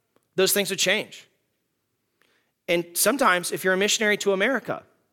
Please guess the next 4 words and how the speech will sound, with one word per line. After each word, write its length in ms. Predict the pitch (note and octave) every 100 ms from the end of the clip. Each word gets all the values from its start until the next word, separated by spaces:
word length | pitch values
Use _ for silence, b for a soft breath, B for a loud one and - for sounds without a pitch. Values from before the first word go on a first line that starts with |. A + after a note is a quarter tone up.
| _ _ _ _ _ _ _ _ _
those 180 | D3 C3+
things 240 | B2+ F#2 -
change. 460 | F#2+ - - - _ _ _ _ _ _ _ _ _ _ -
Why? 380 | G3+ D#4+ F#2+